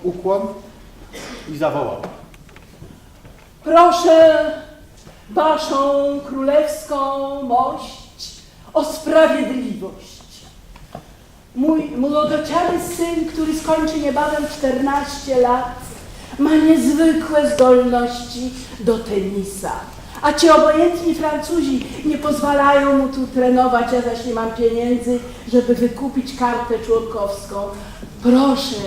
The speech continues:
Speaker 2: więc waszą królewską mość o pomoc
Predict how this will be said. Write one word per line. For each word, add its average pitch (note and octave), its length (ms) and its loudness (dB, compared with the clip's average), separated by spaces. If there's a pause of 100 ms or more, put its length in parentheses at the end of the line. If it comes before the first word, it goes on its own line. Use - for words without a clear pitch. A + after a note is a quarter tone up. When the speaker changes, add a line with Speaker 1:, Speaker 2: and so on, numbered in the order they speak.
(340)
Speaker 2:
więc B3 340 -4
waszą C4 680 -2 (280)
królewską A#3 960 2
mość - 800 -4 (420)
o A3+ 80 0
pomoc A#3 640 2